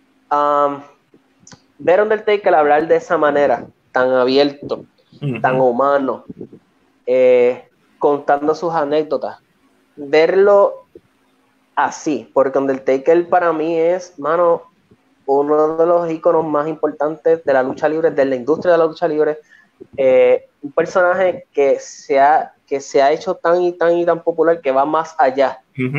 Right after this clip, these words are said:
Speaker 1: de ser un simple luchador, ¿sabes?
Speaker 2: Exacto.
Speaker 1: Eh,
Speaker 2: No,
Speaker 1: eh,
Speaker 2: eso,
Speaker 1: eh,
Speaker 2: eso es real.
Speaker 1: este, si ustedes son fanáticos de la lucha libre, realmente tienen que ver este, este, esta serie. Si son personas que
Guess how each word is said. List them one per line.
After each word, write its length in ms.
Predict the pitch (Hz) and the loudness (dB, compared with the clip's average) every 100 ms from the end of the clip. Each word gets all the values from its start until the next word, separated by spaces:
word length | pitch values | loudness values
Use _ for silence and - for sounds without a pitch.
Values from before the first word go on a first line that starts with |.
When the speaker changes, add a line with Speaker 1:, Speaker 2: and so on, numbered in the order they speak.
| 165 | -4
Speaker 1:
de 80 | |
ser 160 | 147 143 | -2 -2
un 80 | 139 | -2
simple 340 | 156 139 131 | -4 -4 -2
luchador, 500 | 135 127 123 120 98 - - | -4 -2 0 0 -2 -10 -20
¿sabes? 340 | _ 110 - - | _ -8 -8 -12
Speaker 2:
Exacto. 400 | - 120 - - | -10 -8 -8 -12
Speaker 1:
Eh, 180 | _ | _
Speaker 2:
No, 80 | 104 | -6
Speaker 1:
eh, 40 | 117 | -6
Speaker 2:
eso, 120 | 117 | -4
Speaker 1:
eh, 160 | 120 | -6
Speaker 2:
eso 140 | 113 139 | -6 -8
es 160 | 151 | -4
real. 240 | 117 90 - _ _ - _ _ _ - - _ - | -2 -4 -10 _ _ -20 _ _ _ -20 -20 _ -2
Speaker 1:
este, 760 | 147 - - 156 143 139 135 - - _ _ _ _ _ _ _ _ _ - _ | -2 -2 -4 2 4 4 0 -6 -20 _ _ _ _ _ _ _ _ _ -20 _
si 180 | - 190 | -2 0
ustedes 320 | 180 175 185 | 2 0 2
son 340 | 220 208 - | 0 -2 -4
fanáticos 500 | - 202 190 190 190 | -6 -2 0 0 0
de 60 | 185 | 2
la 80 | 175 | 2
lucha 220 | 175 185 | 0 0
libre, 220 | 180 175 | 0 0
realmente 400 | 160 135 143 151 | 0 0 0 -2
tienen 220 | 147 131 127 | 0 -2 0
que 100 | 139 | 2
ver 140 | 143 | 2
este, 420 | 147 147 147 - | 0 0 2 0
este, 480 | 139 _ 147 143 131 | -6 _ -2 0 -2
esta 200 | 131 139 | -2 -4
serie. 500 | 135 117 117 120 117 _ _ _ _ _ _ | 0 0 2 -2 -6 _ _ _ _ _ _
Si 240 | - 156 | -2 0
son 380 | 175 160 165 - _ _ _ _ | 2 0 -2 -10 _ _ _ _
personas 440 | 185 175 180 170 | -2 0 0 0
que 460 | 175 170 156 - - | 0 2 4 2 -6